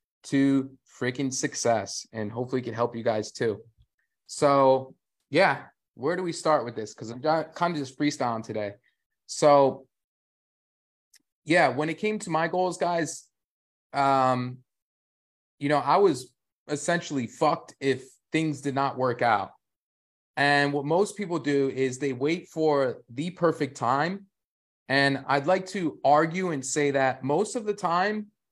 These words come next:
I think a lot of success happens in the worst times. I think the worst time,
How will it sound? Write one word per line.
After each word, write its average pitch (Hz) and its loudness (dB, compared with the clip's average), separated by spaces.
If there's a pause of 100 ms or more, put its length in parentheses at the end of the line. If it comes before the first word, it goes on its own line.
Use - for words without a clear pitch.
(720)
I 147 -2
think 208 -2
a 185 4
lot 156 4
of 151 -2
success 156 -2
happens 143 -6
in 127 -4
the 117 -4
worst 131 -2
times. 98 -8 (420)
I 139 -2
think 208 0
the 190 2
worst 143 0
time, 214 -4